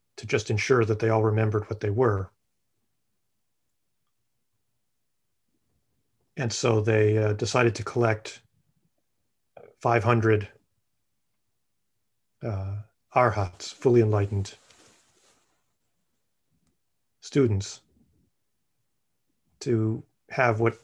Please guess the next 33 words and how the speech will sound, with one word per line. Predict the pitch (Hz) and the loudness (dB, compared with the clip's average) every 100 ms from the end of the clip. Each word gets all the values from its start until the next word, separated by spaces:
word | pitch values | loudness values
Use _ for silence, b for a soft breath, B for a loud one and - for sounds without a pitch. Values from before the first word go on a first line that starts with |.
| _ - | _ -8
became | 104 120 | -2 2
known | 113 110 | 2 2
as | 101 | 0
the | 107 | -2
first | 117 117 - | 0 -2 0
council, | 117 104 - - - _ _ _ _ _ _ _ - | -2 -2 -4 -10 -12 _ _ _ _ _ _ _ -8
where | 113 | -4
they | 107 | -2
would | 98 104 | 0 0
all | 104 | 0
come | - 107 | -2 -4
together | 107 104 98 98 | -2 -2 -2 -4
and | 98 | -4
they | 98 | -6
would | 98 104 | -6 -4
recite | 104 110 104 - _ _ _ _ - | -4 -4 -4 -6 _ _ _ _ -2
all | 131 123 | 0 0
the | 127 | 0
teachings | 117 104 - - | -2 -4 -14 -16
of | - | -18
the | _ | _
Buddha. | - - - _ _ _ _ _ _ _ _ _ _ _ _ _ _ _ _ _ _ _ _ _ _ _ _ _ _ _ _ _ _ _ _ _ _ _ _ _ | -10 -10 -12 _ _ _ _ _ _ _ _ _ _ _ _ _ _ _ _ _ _ _ _ _ _ _ _ _ _ _ _ _ _ _ _ _ _ _ _ _
And, | 147 131 123 120 117 | -2 0 2 0 0
uh, | 120 113 110 107 - _ _ _ _ - | 0 0 -2 -6 -12 _ _ _ _ -6
and | 127 | 0
so, | 147 | 2
of | - | 6
course, | 151 139 | 4 4
they | 123 | 0
wanted | 120 123 120 101 _ _ - | 2 2 0 -2 _ _ -6
Ananda | 117 151 113 92 - | 0 0 0 -6 -10
to | - | -6
join, | 110 143 95 | 2 2 0